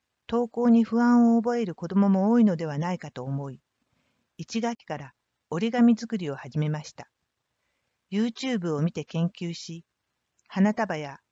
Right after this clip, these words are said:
ランドセルなど、いろいろな形に折って渡しています。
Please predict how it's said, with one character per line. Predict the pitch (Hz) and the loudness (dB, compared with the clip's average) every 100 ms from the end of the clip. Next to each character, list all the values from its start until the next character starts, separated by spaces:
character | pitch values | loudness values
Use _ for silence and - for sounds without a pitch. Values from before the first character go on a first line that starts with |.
| _ | _
ラ | 180 208 | 2 4
ン | |
ド | 240 | 4
セ | 226 185 | 2 -6
ル | 156 | -6
な | 131 | -8
ど、 | 131 - _ _ _ _ _ - | -14 -20 _ _ _ _ _ -6
い | 170 | 0
ろ | 226 | 2
い | 247 | 4
ろ | |
な | 240 240 | 4 4
形 | 233 240 233 | -2 -4 4
に | 233 | 6
折 | 240 - | 6 2
っ | |
て | 139 | -6
渡 | 135 160 | -8 -10
し | - | -12
て | 170 | -8
い | 160 | -4
ま | 156 151 | -4 -8
す。 | - | -18